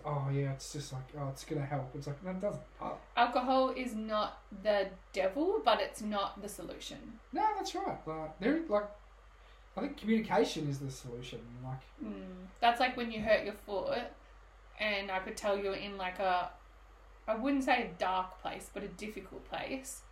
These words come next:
Speaker 2: 'cause you were relying on me. You, you
Speaker 1: Oh, yeah.
Speaker 2: couldn't work. You couldn't
Speaker 1: Just
Speaker 2: even walk.
Speaker 1: Yeah, just down. Like
Speaker 2: You, I noticed that you, you drank a little bit more, and that's when I actually pulled you up and said to you, like,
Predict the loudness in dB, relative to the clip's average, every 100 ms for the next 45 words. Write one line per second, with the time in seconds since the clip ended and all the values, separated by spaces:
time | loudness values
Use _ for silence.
0 | -20 -20 -8 -6 -4 -4 -4 -4 -2 0
1 | 0 2 0 -2 -4 -8 -10 -10 -12 -12
2 | -10 -8 -4 -4 -2 0 -2 0 2 2
3 | -2 -6 -2 0 0 0 -4 -4 -2 -2
4 | -4 -6 -4 -2 -4 -6 2 2 2 -2
5 | -2 -2 0 -2 -6 -6 -4 -2 -2 0
6 | 2 2 -2 -2 -4 -2 -6 -8 -8 -8
7 | -8 -2 -2 -2 -2 -2 -2 -2 -4 -4
8 | -4 -4 -4 -6 -6 -4 -4 -4 -8 -8
9 | -6 -2 -2 -2 -4 -6 -6 -6 -2 -2